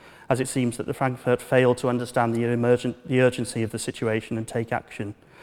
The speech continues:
This is illustrated in another P V of, an, in a,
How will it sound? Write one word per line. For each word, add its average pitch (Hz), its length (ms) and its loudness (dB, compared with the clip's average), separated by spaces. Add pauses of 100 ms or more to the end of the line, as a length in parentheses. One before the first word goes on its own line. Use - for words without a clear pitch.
(200)
This 151 120 6
is 131 140 2
illustrated 117 640 2
in 120 100 -2
another 127 280 0
P 113 260 -6
V 113 300 -4
of, 117 100 -2
an, 120 220 -4 (420)
in 120 160 -2
a, 127 100 -6